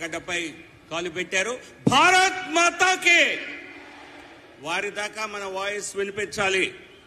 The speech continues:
భారత్ మాతాకి. నేను ఈ ప్రాంతంలో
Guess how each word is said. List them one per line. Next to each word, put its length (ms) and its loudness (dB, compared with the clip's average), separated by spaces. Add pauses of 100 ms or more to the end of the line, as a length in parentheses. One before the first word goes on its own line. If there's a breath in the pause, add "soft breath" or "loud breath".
(500)
భారత్ 600 6 (160)
మాతాకి. 680 4 (3750)
నేను 260 -4 (2750)
ఈ 180 -2 (160)
ప్రాంతంలో 520 -4